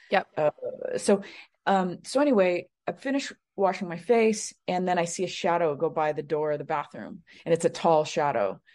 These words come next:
Speaker 2: And so then I call out to my husband, even though he's, like, forty-five minutes south at his job, and, and I know it's not him. And so, um, then I'm a little, like, scared, you know, door's locked, and I'm like, "It couldn't have been one of my daughters."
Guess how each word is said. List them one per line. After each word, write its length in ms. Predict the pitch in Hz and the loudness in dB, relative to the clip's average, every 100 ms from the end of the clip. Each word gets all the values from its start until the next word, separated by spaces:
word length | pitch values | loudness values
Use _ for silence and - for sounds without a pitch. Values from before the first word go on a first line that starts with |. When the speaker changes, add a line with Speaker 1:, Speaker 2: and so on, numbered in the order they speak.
| _ | _
Speaker 2:
And 140 | 170 170 | -6 0
so 160 | 185 | 2
then 160 | 170 156 | 2 0
I 80 | 139 | -2
call 320 | - 160 147 | -2 0 2
out 340 | 185 165 156 | 4 2 0
to 100 | - | -4
my 100 | 160 | -10
husband, 480 | 165 190 160 151 151 | -4 -4 -4 -6 -8
even 300 | - 196 180 | -4 -2 0
though 140 | 160 151 | -2 -4
he's, 240 | 160 156 | -6 -6
like, 320 | 151 147 147 - - - _ _ - 127 | -2 -2 -4 -14 -20 -20 _ _ -12 -12
forty-five 500 | - 190 175 170 160 | -4 0 0 2 0
minutes 300 | 160 151 147 | 0 -4 -6
south 360 | - 160 147 147 | 0 2 2 -2
at 80 | 147 | -6
his 140 | 143 | -4
job, 400 | 151 160 147 147 | 0 2 2 -2
and, 160 | 151 143 - _ _ | -4 -10 -18 _ _
and 160 | 165 160 | -2 0
I 60 | |
know 260 | 170 190 180 | 2 2 4
it's 180 | 160 - | 2 -2
not 160 | 147 | -8
him. 280 | 160 156 151 | -6 -6 -6
And 120 | 160 | -6
so, 340 | - 160 156 - _ - | 0 0 0 -4 _ -4
um, 380 | 170 156 147 - _ _ _ _ _ _ _ _ - - - | -2 -2 -8 -16 _ _ _ _ _ _ _ _ -4 0 4
then 120 | 104 | 6
I'm 100 | - | 6
a 60 | 196 | 4
little, 240 | 202 - _ | 0 -4 _
like, 160 | 170 165 - | 2 2 -2
scared, 600 | - - 185 180 175 175 | -4 4 6 6 6 4
you 60 | 170 | 0
know, 120 | 165 | 0
door's 380 | 147 196 208 165 | 2 4 4 4
locked, 360 | 156 156 - - | 4 2 -2 -8
and 140 | 165 156 | -6 -4
I'm 80 | |
like, 180 | 160 151 | -2 -4
"It 120 | 135 | -6
couldn't 220 | - 233 208 | 0 2 2
have 80 | |
been 140 | 175 170 | 0 -2
one 120 | 165 | -2
of 60 | 160 | -4
my 100 | 147 | -4
daughters." 400 | 147 147 147 | -2 -2 -4